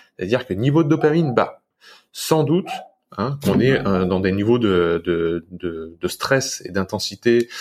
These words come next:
de volume d'entraînement qui sont trop hauts, qui sont pas challengeants, qui sont trop bas aussi, hein, ça peut être trop bas, hein, ça peut être dans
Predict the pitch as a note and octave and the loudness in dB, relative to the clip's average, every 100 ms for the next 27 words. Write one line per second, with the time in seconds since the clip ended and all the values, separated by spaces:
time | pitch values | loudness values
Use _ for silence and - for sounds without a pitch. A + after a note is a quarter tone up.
0 | - - _ G2+ G2 F#2+ A#2+ B2+ A#2 A2+ | -12 -12 _ -4 -2 2 2 4 -2 -2
1 | A2 G#2+ C#3 C#3+ - B2 A2 - B2+ A2+ | -2 0 -2 -2 -4 -4 -4 0 4 4
2 | A2 D#3 F#3 - - A2 G#2+ - - C3 | 4 4 2 -4 -4 -2 -4 -6 -6 0
3 | A#2+ A2 A2 G#2+ C3 E3+ F#3+ - - - | 0 0 0 0 2 2 0 -8 -20 -10
4 | - G#2+ A#2+ A2+ G2+ F2+ G2 - G3+ G3 | -4 -2 0 2 2 0 -2 -4 -4 -4
5 | - - - - D3 F#3+ E3 - F#2+ F#2 | -8 -8 -8 -8 -6 -6 -8 -4 -4 -2
6 | E2+ | -6